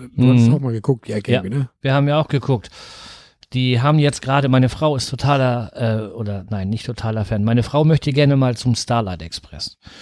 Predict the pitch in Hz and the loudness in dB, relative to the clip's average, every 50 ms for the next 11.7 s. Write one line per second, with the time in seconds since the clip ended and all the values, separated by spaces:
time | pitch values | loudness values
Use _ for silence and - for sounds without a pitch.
0 | - - - - _ _ _ - 113 107 123 127 123 135 139 139 135 135 143 151 | -20 -20 -20 -20 _ _ _ -2 0 2 4 4 4 4 4 4 4 4 2 0
1 | - - - - - - - 139 131 - - - - 135 127 127 123 - - 156 | -2 -4 -12 -12 -8 -4 -4 -2 -2 -4 -6 -2 0 2 2 2 0 2 2 2
2 | 160 - - - 143 127 131 123 123 113 - - - 127 127 135 143 123 113 107 | 0 0 0 0 0 0 0 0 -2 -4 -6 -6 -4 -2 -2 -2 -2 -2 0 2
3 | 107 151 143 - 143 135 123 113 - 139 143 - - 127 123 127 120 113 110 - | 2 2 2 2 0 0 0 0 0 0 -2 -2 -2 0 0 0 0 0 -2 -2
4 | 117 110 107 113 123 131 131 123 - 135 135 123 - - - 123 123 - - 117 | 0 0 0 2 2 2 0 0 2 2 0 0 0 -2 -2 -2 -2 0 0 0
5 | 117 107 - - 120 113 110 107 107 101 104 107 104 104 104 104 104 104 101 101 | 0 0 0 0 0 2 4 2 2 2 0 0 0 0 0 0 -2 -4 -4 -6
6 | 104 101 - 123 120 - - 104 - - - - 107 104 104 98 87 101 101 98 | -6 -4 -2 -4 -4 -4 -8 -12 -10 -8 -8 -4 -4 -2 -2 -2 -2 -2 -2 -2
7 | 90 90 - - - 110 101 - - 117 110 - - - - 65 87 90 82 80 | -2 -4 -6 -6 -4 -4 -4 -4 -6 -6 -6 -8 -12 -14 -12 -10 -8 -6 -6 -6
8 | 80 - _ _ - - - - - - - _ _ _ - 110 113 117 123 131 | -8 -10 _ _ -20 -20 -20 -20 -20 -20 -20 _ _ _ -2 0 2 4 4 4
9 | 139 139 123 127 123 120 143 147 - 143 127 117 127 123 120 120 117 113 113 110 | 4 2 2 2 2 2 2 2 0 -2 -2 0 0 2 2 2 2 2 0 0
10 | - - - 113 110 110 107 104 135 139 95 143 127 - - 123 - 135 113 110 | -4 -4 -4 0 0 2 2 2 2 2 0 -2 -4 -4 -4 -4 -2 0 2 2
11 | 104 98 - 147 160 151 131 143 143 147 143 143 143 139 | 2 2 0 0 0 -2 -2 -2 0 2 2 2 2 0